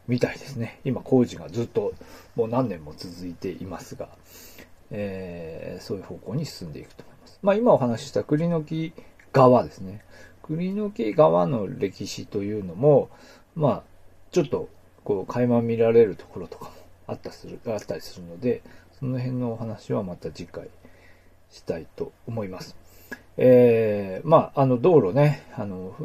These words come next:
ちょっと旅行で来た感じの、だと、あんまり、あの、ね、レンタカーで走ってみようとかっていうふうに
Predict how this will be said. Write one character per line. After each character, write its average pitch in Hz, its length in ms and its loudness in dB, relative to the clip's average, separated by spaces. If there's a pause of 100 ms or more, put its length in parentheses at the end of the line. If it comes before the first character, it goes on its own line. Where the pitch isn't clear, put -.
(220)
ち 214 80 6
ょ - 20 10
っ 233 40 8
と 269 200 2
旅 147 160 8
行 180 180 4
で 170 100 -2
来 - 120 -18
た 180 120 2
感 127 320 -2
じ 127 140 -6
の、 123 200 -2 (500)
だ 139 300 4
と、 90 220 -4 (360)
あ 135 80 0
ん 147 60 2
ま 151 100 6
り、 143 200 0 (520)
あ - 80 -8
の、 117 440 -4 (500)
ね、 131 220 -4 (300)
レ 139 280 -2
ン 131 60 -2
タ - 100 4
カ 104 140 -4
ー 87 60 -6
で 80 200 -10 (120)
走 - 180 -10
っ - 20 -20
て 113 100 -6
み 95 100 -10
よ 85 120 -10
う 80 60 -14
と - 100 -18
か - 100 -16
っ - 20 -14
て - 120 -4
い - 100 -10
う - 40 -12
ふ - 100 -14
う - 40 -16
に - 80 -16